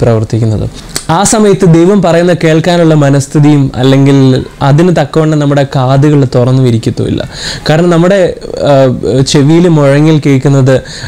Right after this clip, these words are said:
നമ്മുടെ ആ, അല്ലെങ്കിൽ നമ്മുടെ ആവശ്യങ്ങളോ അല്ലെങ്കിൽ നമ്മുടെ പ്രഷറുകളോ അതൊക്കെയായിരിക്കും നമ്മുടെ ചെവിയിൽ മുഴങ്ങി. അപ്പോൾ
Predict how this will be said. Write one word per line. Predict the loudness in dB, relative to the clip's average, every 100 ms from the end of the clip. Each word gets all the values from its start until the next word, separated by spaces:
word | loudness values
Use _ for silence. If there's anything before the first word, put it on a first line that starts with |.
| -2
നമ്മുടെ | 2 2 2
ആ, | 2 0 0
അല്ലെങ്കിൽ | 0 0 2 0 0
നമ്മുടെ | 0 2 2
ആവശ്യങ്ങളോ | 0 -2 -2 -2 0 2
അല്ലെങ്കിൽ | 2 2 2
നമ്മുടെ | 2 0 0
പ്രഷറുകളോ | -2 -2 0 2 2 2
അതൊക്കെയായിരിക്കും | 0 0 0 2 0
നമ്മുടെ | 0 0 0
ചെവിയിൽ | 0 0 0
മുഴങ്ങി. | -2 -4 -6 -8 -6 0
അപ്പോൾ | 0